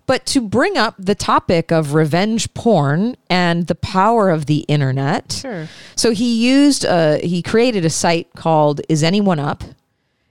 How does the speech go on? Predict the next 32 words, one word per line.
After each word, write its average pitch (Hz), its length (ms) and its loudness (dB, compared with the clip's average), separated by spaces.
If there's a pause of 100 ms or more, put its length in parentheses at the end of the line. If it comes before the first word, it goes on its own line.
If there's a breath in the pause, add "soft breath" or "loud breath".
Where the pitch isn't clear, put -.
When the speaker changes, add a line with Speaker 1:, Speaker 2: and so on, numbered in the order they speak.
(120)
Speaker 1:
And 180 100 2
it 160 60 2
was 160 100 2
a 165 60 0
pornographic 214 600 0
site 170 380 -2
based 165 320 0
on 156 180 0
stolen 208 460 0
and, 175 240 -4
and, 151 380 -2
and 139 160 -2
hacked - 480 -4
photos 165 840 0 (680 soft breath)
that 185 200 0
were 151 560 2 (520)
told 254 400 2
to 180 100 0
be 170 300 0
from 147 600 0 (140)
exes 156 540 0
of 147 260 -2
these 143 560 -2 (300)
mostly 208 380 0
women, 156 280 0
but 208 140 -2
some 320 200 -2
men, 196 260 -2 (340)
very 214 240 2
explicit - 680 -2
sexual 165 480 0
photos 143 720 2